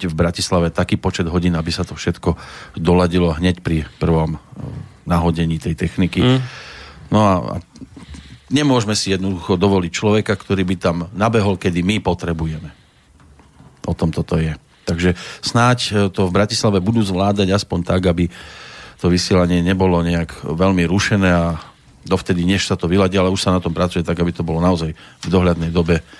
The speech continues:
Speaker 1: To znamená, že keď budete počúvať nejakú reprízu alebo záznam, tak, e,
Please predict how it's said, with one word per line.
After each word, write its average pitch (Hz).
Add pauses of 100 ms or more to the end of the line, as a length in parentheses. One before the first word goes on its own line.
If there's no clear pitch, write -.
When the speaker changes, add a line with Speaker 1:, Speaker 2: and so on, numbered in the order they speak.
(200)
Speaker 1:
To 87
znamená, 85
že 82
keď 82
budete 85
počúvať 85
nejakú 87
reprízu 87
alebo 85
záznam, 87 (420)
tak, -
e, -